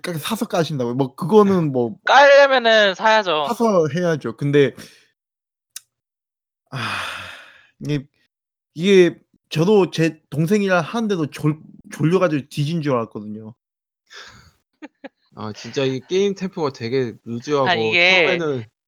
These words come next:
Speaker 3: 네.
Speaker 2: 이게 긍정적인 게 뭐냐면, 그, <laughs> 메탈 기어 서바이브가 지금 만 육천 원이거든요.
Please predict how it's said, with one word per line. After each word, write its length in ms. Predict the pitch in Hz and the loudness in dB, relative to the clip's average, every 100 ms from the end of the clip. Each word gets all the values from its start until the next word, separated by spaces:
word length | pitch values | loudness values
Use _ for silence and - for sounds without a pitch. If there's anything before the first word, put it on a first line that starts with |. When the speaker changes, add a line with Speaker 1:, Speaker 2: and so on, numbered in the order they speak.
| _ | _
Speaker 3:
네. 200 | 98 98 _ _ _ _ _ _ _ _ _ _ _ - | -18 -18 _ _ _ _ _ _ _ _ _ _ _ -12
Speaker 2:
이게 320 | - 165 156 | -6 -6 -6
긍정적인 520 | - 170 202 214 196 | -10 -4 -2 -2 -4
게 80 | 175 | -4
뭐냐면, 640 | 135 131 156 170 127 120 _ _ _ _ _ - | -4 -4 -2 0 -2 -6 _ _ _ _ _ -6
그, 680 | 143 139 131 123 127 113 - _ _ _ _ _ _ _ _ _ _ _ _ _ _ _ _ - - - - - - | -4 -2 0 0 -2 -4 -14 _ _ _ _ _ _ _ _ _ _ _ _ _ _ _ _ -20 -20 -20 -20 -20 -12
<laughs> 460 | - - 233 170 139 | -6 0 0 0 -4
메탈 280 | 139 190 190 | -4 0 0
기어 100 | 175 | 0
서바이브가 960 | 170 160 147 131 123 120 123 120 110 - | -2 0 -4 -4 -2 0 2 0 -2 -6
지금 760 | - 131 127 120 120 120 123 | -10 -6 -4 -4 -6 -10 -6
만 220 | 123 143 143 | -2 -2 -4
육천 300 | - - 190 | -6 -4 -6
원이거든요. 520 | - - 117 - - | -8 -10 -10 -10 -8